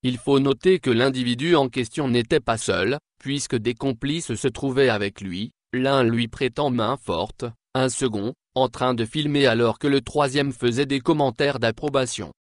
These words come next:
Cette bande d'hurluberlus se doit d'être mise hors d'état de nuire selon une formule consacrée.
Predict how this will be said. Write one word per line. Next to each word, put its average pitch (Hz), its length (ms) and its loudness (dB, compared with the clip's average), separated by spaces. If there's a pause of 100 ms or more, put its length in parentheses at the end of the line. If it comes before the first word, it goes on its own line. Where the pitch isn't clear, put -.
(340)
Cette 135 320 -2
bande 151 360 2
d'hurluberlus 123 880 -2
se 151 100 0
doit 135 240 2
d'être 127 300 0
mise 135 260 0
hors 127 180 4
d'état 120 360 -2
de 110 120 0
nuire 117 300 0
selon 151 400 2
une 117 180 2
formule 131 480 -2
consacrée. 120 600 -6